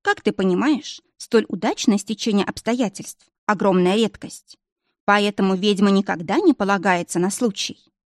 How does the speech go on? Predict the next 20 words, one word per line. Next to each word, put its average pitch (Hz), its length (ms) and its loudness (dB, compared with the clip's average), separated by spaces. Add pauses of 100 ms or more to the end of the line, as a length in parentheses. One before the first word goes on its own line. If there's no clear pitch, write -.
(260)
Она 359 240 2
создаёт 196 580 -2
себе 196 280 -2
нужное 208 400 4
состояние 175 640 -2
сама. 202 360 0 (760)
У 202 120 0
любой 202 380 2
веканской 202 580 -2
ведьмы 254 380 -4 (300)
есть 185 540 -4
собственные 190 520 -2
способы 208 560 -4
быстрого 190 500 -2
восстановления 185 720 0
сил. 208 340 -6 (720)
Это 302 300 -2
приходит 214 520 -4
с - 100 -10
опытом. - 460 -4